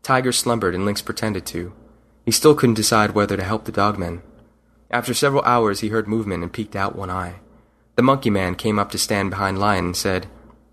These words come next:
"You seem like the religious type." Lion turned to him. "Do not mock me, monkey man." Lion was now facing away from Lynx and the prisoners.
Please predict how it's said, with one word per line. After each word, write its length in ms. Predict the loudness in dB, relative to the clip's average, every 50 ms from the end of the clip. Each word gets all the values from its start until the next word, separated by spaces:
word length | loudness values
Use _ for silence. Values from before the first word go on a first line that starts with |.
| _ -2
"You 80 | 0
seem 280 | 2 2 4 4 4 4
like 160 | 4 4 2
the 100 | 0 0
religious 400 | 0 0 0 -2 -2 -4 -6 -8
type." 300 | -8 -8 -10 -10 -10 -12 -18 -20 -20 _ _ _ _ _ _ _ _ _ -2
Lion 260 | 0 2 2 2 0
turned 240 | -2 -2 -2 -2 -4
to 60 | -6
him. 280 | -10 -12 -12 -14 -14 -16 -20 -20 -20 _ _ _
"Do 80 | -2 0
not 220 | 2 2 2 2
mock 340 | 0 2 2 2 2 0 -2
me, 160 | -4 -2 -2
monkey 320 | 0 -2 -2 -4 -4 -6 -4
man." 360 | -2 -2 -2 -2 -4 -6 -10 -14 -20 _ _ _ _ _ _ _ _ -2
Lion 220 | 0 2 2 2
was 120 | 0 0
now 140 | 0 0 0
facing 340 | 0 0 -2 -4 -4 -4 -4
away 180 | -2 -2 -2 -2
from 200 | -4 -4 -4 -4
Lynx 280 | -4 -4 -4 -6 -6 -6
and 140 | -6 -8
the 60 | -8 -6
prisoners. 600 | -4 -4 -4 -2 -2 -4 -4 -4 -6 -10 -12